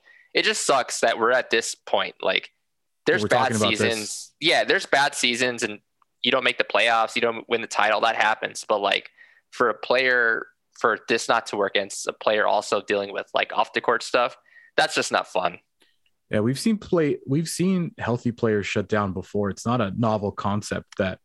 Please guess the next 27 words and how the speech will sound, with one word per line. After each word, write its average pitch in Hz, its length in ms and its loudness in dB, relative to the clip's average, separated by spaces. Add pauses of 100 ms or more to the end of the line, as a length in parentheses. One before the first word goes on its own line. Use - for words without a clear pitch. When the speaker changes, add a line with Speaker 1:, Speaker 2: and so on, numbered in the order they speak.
(140)
Speaker 1:
Sure. 143 240 2 (240)
Yeah. 123 160 2
Speaker 2:
like, 117 120 -4 (160)
that 117 160 2
it's 113 200 -2
not 143 240 2
out 131 140 2
of 127 80 2
the 117 80 2
realm 107 340 2
of 101 160 -4
possibility. 98 680 -2
I 120 120 2
don't 143 260 0
think 123 180 0
Russell 110 280 0
Westbrook 104 400 -2
is 101 80 -2
that 104 180 -2
type 104 240 -2
of 101 80 -2
guy 104 220 0
to 107 80 0
throw 107 220 0
in 98 60 0
the 92 80 -2
towel. 113 400 -2